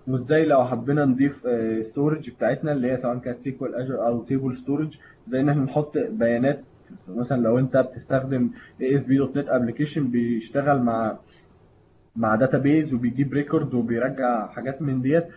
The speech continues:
او بيجيب بيانات من داتابيز او خلاف داتابيز اللي هم انواع مختلفه بتوع اجور، سواء كان بلوب او تيبل ستورج او سيكوال اجور. تمام؟ وازاي تضيف بقى ديزاين للبيج بتاعتك زي ما نشوف الصفح العاديه اللي بترن.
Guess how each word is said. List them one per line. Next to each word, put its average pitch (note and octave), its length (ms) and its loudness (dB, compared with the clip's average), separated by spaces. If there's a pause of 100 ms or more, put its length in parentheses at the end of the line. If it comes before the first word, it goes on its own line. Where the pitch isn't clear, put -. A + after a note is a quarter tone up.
(200)
او C3+ 100 2
بيجيب C#3 360 0
بيانات C#3+ 400 -2
من B2+ 180 0
داتابيز C#3+ 440 -2
او B2+ 120 0
خلاف C3+ 360 -2
داتابيز C#3 440 -2
اللي A#2+ 180 -2
هم C3 100 -2
انواع B2+ 320 0
مختلفه C3+ 460 -2
بتوع C3+ 380 2
اجور، C#3 160 2
سواء B2+ 200 0
كان B2+ 300 0
بلوب C3+ 260 2
او C3 300 2
تيبل B2+ 340 -2
ستورج C#3 420 -2
او B2+ 140 0
سيكوال C3+ 320 -6
اجور. E3 340 0 (1400)
تمام؟ E3 400 4 (720)
وازاي C#3 380 0
تضيف E3 340 -2
بقى D3 260 2
ديزاين C#3 460 -2
للبيج B2+ 460 -4
بتاعتك C#3+ 380 -6
زي C#3 160 -6
ما C#3 140 -6
نشوف C#3 240 -12
الصفح C#3+ 420 -8
العاديه B2+ 400 -4
اللي A#2+ 140 -2
بترن. B2 400 -4